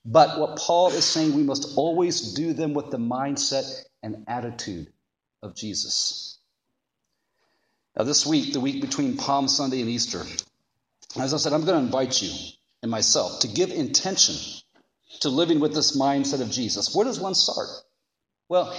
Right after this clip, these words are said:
it may sound overly simplistic, but a good place to start is this,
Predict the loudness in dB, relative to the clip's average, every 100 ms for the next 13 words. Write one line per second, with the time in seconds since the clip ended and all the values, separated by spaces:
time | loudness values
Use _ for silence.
0 | -4 -2 2 2 2 0 0 0 2 0
1 | -2 -2 -2 -2 -6 -10 -18 _ _ _
2 | _ _ _ -20 -16 -8 -2 0 2 0
3 | 0 0 0 0 0 0 0 -2 0 2
4 | 0 -2 -8 -14